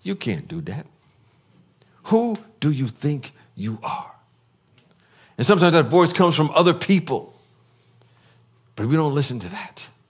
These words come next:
You know, I shared that when I was, uh, in high school, I went to a, you know, summer, uh, debate program in, uh, D C, at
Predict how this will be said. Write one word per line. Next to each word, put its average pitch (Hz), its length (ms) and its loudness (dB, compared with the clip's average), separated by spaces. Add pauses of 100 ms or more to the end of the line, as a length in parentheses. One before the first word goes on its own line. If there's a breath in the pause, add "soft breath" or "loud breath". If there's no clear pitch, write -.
(1160 soft breath)
You 98 120 -8
know, 110 80 -2
I - 20 -4
shared 131 280 4
that 117 60 0
when 113 120 0
I 117 60 4
was, 101 300 0
uh, 95 200 -4
in 87 80 -8
high 113 160 0
school, 104 280 -2
I 95 60 -2
went 104 300 -6 (100)
to 92 180 -6
a, 85 260 -10 (760 soft breath)
you 90 60 -14
know, 85 100 -10
summer, 92 560 -4 (160)
uh, 69 220 -18
debate 85 340 -6
program 85 680 -6 (640)
in, 76 100 -16
uh, - 260 -18
D 101 160 -6
C, 87 380 -6 (680 soft breath)
at 67 80 -20